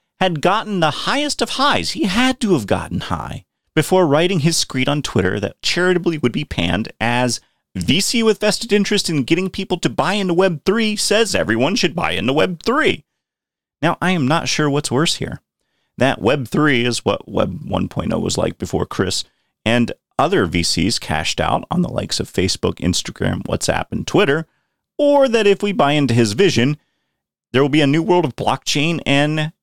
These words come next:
N F Ts, or non-fungible tokens, and that using that, we could somehow get back to Web one point oh? I don't know, maybe we could just,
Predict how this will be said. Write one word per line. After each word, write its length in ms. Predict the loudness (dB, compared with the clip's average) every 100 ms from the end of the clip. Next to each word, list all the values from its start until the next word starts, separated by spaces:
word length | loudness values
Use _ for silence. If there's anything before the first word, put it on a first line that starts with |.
| 0
N 100 | 2
F 160 | 0
Ts, 400 | -2 0 0 0
or 300 | 0 0 0
non-fungible 720 | 0 2 2 0 0 0 0 0
tokens, 480 | 0 0 -4 -6 -10 _ _ _ 0
and 120 | 2
that 140 | 2 0
using 300 | 0 2 2
that, 120 | 2 0
we 100 | -2
could 180 | -2
somehow 760 | 0 0 2 2 2 2 0 -4
get 140 | -4 0
back 280 | 0 -2 -2
to 140 | -2
Web 320 | 0 0 2
one 180 | 2 2
point 220 | 0 0
oh? 240 | 0 0 -4 _ _ _ _ _ -6
I 60 | -2
don't 100 | 2
know, 60 |
maybe 240 | 2 2 0
we 120 | 0
could 120 | 2
just, 200 | 2 2